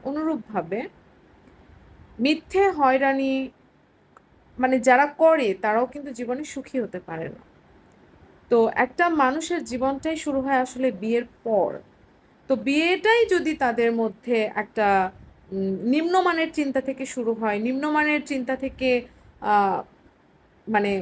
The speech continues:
কি বলে এটাকে, আহ, এগিয়ে যায়, তাহলে সেইটা স্বাভাবিকভাবে সুন্দর সম্পর্ক হওয়ার মতো কোনো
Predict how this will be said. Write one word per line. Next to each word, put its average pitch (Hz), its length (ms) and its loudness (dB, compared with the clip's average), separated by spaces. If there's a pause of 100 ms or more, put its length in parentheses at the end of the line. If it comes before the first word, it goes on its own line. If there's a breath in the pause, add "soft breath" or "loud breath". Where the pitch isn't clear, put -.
(400)
কি 330 100 0
বলে 202 240 4
এটাকে, 180 300 -10 (500)
আহ, 117 160 -12 (680)
এগিয়ে 294 340 4
যায়, 196 300 0 (560)
তাহলে 392 240 2
সেইটা 349 400 0
স্বাভাবিকভাবে 302 840 -2 (800)
সুন্দর 294 380 -4
সম্পর্ক 247 540 -4
হওয়ার 254 540 2
মতো 247 220 -4
কোনো 226 420 -4